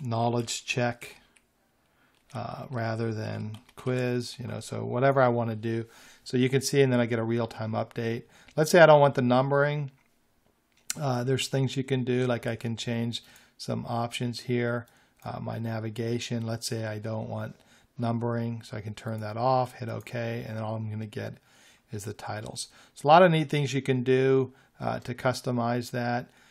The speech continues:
Uh, resources, if you wanna add resources, you can add those to that. Just make sure, again, it's enabled as a feature here. Glossary,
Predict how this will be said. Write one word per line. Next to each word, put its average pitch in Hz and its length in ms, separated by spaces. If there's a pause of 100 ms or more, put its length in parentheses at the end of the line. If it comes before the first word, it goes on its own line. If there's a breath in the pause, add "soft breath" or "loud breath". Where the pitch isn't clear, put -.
(180 soft breath)
Uh, 117 160
resources, 147 880
if 117 140
you 127 60
wanna 123 160
add 120 260
resources, 123 840
you 117 60
can 123 160
add 117 280
those 113 260
to 123 260
that. 120 320
Just - 240
make 113 180
sure, 113 220
again, 110 320
it's 110 240
enabled 110 580 (480 soft breath)
as 110 160
a 110 60
feature 110 520
here. 113 440 (400 soft breath)
Glossary, 139 840